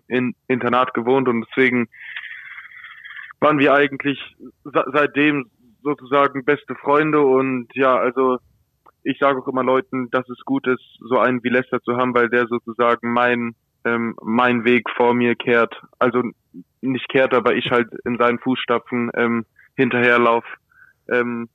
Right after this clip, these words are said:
um, um dann zu sehen, wa-, was er macht und dann kann ich auch von seinen Aktionen, ähm, auch sehen und sagen, so, ja, was kann ich anders machen oder was wird bei mir anders sein wie, wie bei ihm und ja, also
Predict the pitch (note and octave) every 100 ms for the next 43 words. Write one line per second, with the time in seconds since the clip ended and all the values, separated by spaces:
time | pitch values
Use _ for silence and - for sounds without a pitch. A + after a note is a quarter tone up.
0 | _ _ _ _ - B2 A#2+ A2+ - B2
1 | A#2+ A#2+ - A2+ B2 B2 A#2+ - - C3
2 | - A2+ C#3 C3+ C3 B2+ C3 - G#2 A#2
3 | A#2 B2 A#2+ - B2 A#2+ - B2 A#2+ -
4 | _ A#2+ A#2 B2 B2 A#2 - A#2+ A#2 -
5 | _ _ _ _ - A#2 A#2 A2+ - _
6 | - _ _ _ _ _ _ - B2 -
7 | B2 B2+ A#2+ A2+ A#2+ A#2+ A2+ A2+ A#2 A#2
8 | A#2 A2 - _ B2 A#2+ A#2+ A#2+ - A#2+
9 | A#2 A#2 A#2+ A#2 A#2 A#2 A2+ A2+ - A2+
10 | A2+ A2+ - _ - A#2 A#2+ - - A#2+
11 | A#2 A2+ A#2 A#2+ A#2 A#2 _ _ _ -
12 | A#2+ A#2 - A#2 A#2 A2 G#2+ A2 G#2 A#2
13 | A#2+ A2+ A2 A#2 A#2 A2+ A2 - - -
14 | A2+ A2+ - A2 A2 A2+